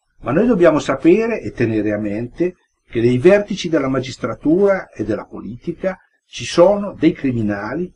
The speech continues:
ci sono ancora, uso il presente, che tradiscono lo Stato sovrano che dovrebbero servire.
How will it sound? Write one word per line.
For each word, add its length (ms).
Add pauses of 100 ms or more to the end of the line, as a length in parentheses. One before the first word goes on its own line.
(160)
ci 160
sono 260
ancora, 640
uso 240
il 80
presente, 760 (420)
che 100
tradiscono 720
lo 100
Stato 460
sovrano 680 (220)
che 120
dovrebbero 520
servire. 600